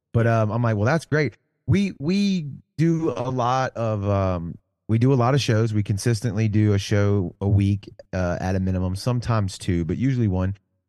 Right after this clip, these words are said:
But we also do in real life events, like the Peter Anderson Festival down in, uh, Ocean Springs is a big event for us because there's so many people downtown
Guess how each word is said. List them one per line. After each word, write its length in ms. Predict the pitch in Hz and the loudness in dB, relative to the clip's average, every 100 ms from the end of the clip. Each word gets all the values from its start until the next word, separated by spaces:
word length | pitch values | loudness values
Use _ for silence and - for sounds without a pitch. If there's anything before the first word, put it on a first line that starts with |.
| _ | _
But 100 | 131 | -2
we 120 | 143 156 | 2 2
also 300 | 160 175 165 | 2 0 0
do 560 | 147 143 143 135 120 - - | 2 2 0 -2 -4 -10 -6
in 380 | 131 135 123 120 | -4 -2 -2 0
real 280 | 123 131 | 2 2
life 300 | 120 127 151 | 2 2 0
events, 560 | 113 90 101 104 101 - | -2 -2 -2 0 -2 -2
like 260 | 104 98 - | 0 0 -2
the 80 | 98 | 0
Peter 240 | 117 107 | 2 4
Anderson 360 | 110 113 104 98 | 4 2 0 -2
Festival 560 | 98 104 104 95 98 | -2 -2 -4 -2 -2
down 360 | 90 92 92 92 | 0 0 0 0
in, 220 | 92 92 | 0 0
uh, 380 | 90 90 85 82 | 0 0 0 -2
Ocean 320 | 104 107 107 | 0 0 0
Springs 460 | 98 - 104 110 92 | -4 0 0 0 0
is 100 | 85 | -2
a 40 | 85 | -4
big 280 | 80 101 | 0 0
event 420 | 98 85 98 110 - | 0 0 -2 -2 -2
for 180 | 95 | -2
us 180 | 92 107 | 0 -2
because 280 | - 123 104 | -2 -2 -2
there's 160 | 98 - | -2 0
so 100 | 120 | 2
many 160 | 110 | 2
people 320 | 101 107 107 | 2 0 0
downtown 840 | 92 95 98 95 104 104 104 92 | 0 2 0 0 0 2 0 -2